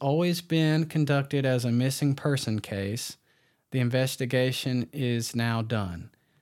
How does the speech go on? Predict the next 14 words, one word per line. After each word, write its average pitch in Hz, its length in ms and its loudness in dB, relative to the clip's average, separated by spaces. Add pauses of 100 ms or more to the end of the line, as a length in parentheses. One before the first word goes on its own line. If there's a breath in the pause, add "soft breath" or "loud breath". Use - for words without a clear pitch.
(280)
I'm 120 240 -2
definitely 131 600 0
comfortable 151 640 0
with 147 220 0
it 139 120 -2
being 139 240 2
a 135 40 2
missing 143 360 2
person 143 600 0
found 170 640 -2
and 135 180 0
closed 139 640 -2
case." - 540 -10 (2250)
So, 110 440 -4